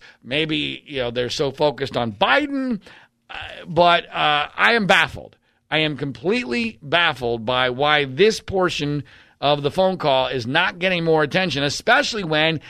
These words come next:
it is directly, directly after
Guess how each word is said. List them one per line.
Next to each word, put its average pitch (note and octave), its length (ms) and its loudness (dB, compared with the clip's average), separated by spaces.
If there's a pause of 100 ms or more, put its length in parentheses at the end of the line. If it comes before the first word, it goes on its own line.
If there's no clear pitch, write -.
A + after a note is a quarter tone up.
(240)
it A3+ 180 0
is A3+ 240 0
directly, G#3+ 1300 4 (400)
directly G3 960 2
after C3 880 2